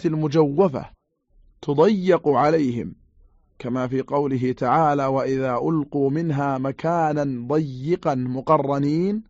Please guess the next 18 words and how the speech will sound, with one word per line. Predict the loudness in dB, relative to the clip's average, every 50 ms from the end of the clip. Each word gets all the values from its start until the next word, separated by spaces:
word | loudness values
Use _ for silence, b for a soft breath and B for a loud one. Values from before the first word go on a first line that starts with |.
| _ _ _ _ _ _ _ _ _ _ _ _ _ _ _ 2
دعوا | 4 6 6 6 6 4 2 2 2 2 2
هنالك | 4 4 2 2 2 0 -4 -4 -6 -6
ثبورا'"، | -4 -4 -2 -2 -2 -2 -2 -4 -4 -8 -12 -20 -20 _ _ _ _ _ _ _ _ _ _ _ _ _ _ _ _ _ _ _ _ _ _ _ _ _
فيكون | -4 -2 -2 -2 0 0 0 2 2
أرجح | 2 2 2 2 2 2 0 -2 -2 -2 -2
في | -4 -4 -4 -4
هذا | -2 -2 -4 -4 -4
المعنى، | -4 -4 -4 -4 -4 -6 -8 -12 -14 -20 _ _ _ _ _ _ _ _ _ _ _ _ _ _ _ _ _ -8
وقد | -8 -6 -4 -4 -4 -2
نص | -2 -2 -4 -4 -4 -2
عليه | 0 0 2 2 2 0 0 0 -2 0
في | 0 0 0 0 0
إملائه | -2 0 2 2 2 2 2 0 -4 -8 -10 _ _ _ _ _ _ _ _ _ _ _ -4
رحمة | -4 -2 -2 -2 -4 -4 -2 -4
الله | -2 -2 0 0 0 0 -2 -4
تعالى | -2 -2 0 0 0 0 0 0 0
علينا | -2 -2 -2 -2 -4 -4 -4 -4 -6 -4
وعليه. | -4 -4 -4 -4 -6 -8 -10 -12